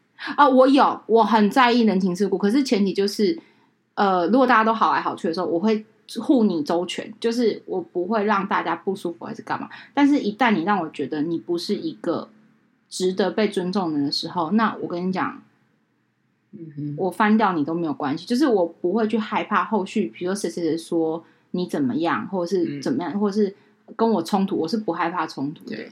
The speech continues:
Speaker 2: 但我本身就是一个害怕的人。
Speaker 1: 对。
Speaker 2: 因为我们前面是有类似，类似讲过这件事情啊，
Speaker 1: 对。
Speaker 2: 就讲我的个性。然后我觉得被讨厌的勇气可能就会是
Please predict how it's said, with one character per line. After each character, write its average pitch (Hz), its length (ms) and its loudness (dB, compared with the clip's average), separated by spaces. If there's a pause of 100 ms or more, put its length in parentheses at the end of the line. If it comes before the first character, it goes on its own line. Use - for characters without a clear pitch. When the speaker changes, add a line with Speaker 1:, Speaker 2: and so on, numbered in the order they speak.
Speaker 2:
但 208 160 -2
我 170 100 -2
本 151 160 -6
身 143 80 -4
就 151 80 -2
是 156 80 -6
一 147 40 -6
个 143 60 -6
害 139 200 -8
怕 - 280 -6
的 - 120 -16
人。 - 120 -18
Speaker 1:
对。 170 120 -6
Speaker 2:
因 - 220 -10
为 381 60 2
我 392 60 4
们 247 100 2
前 180 140 0
面 185 80 2
是 233 120 2
有 170 80 0
类 170 140 0
似， 160 300 -6
类 190 300 0
似 170 240 -4
讲 - 200 -10
过 139 140 -2
这 113 140 -8
件 104 100 -8
事 - 140 -4
情 208 180 0
啊， 117 80 -8
Speaker 1:
对。 165 100 -4
Speaker 2:
就 - 0 -
讲 147 220 -2
我 - 80 -2
的 92 140 -8
个 - 200 -6
性。 - 300 -8
然 165 100 -4
后 220 140 2
我 214 100 4
觉 165 140 0
得 214 160 2 (840)
被 320 200 2
讨 147 240 -2
厌 233 140 2
的 220 80 4
勇 135 260 0
气 180 320 -2
可 156 260 -2
能 135 240 0
就 190 300 2
会 180 300 2
是 165 760 -2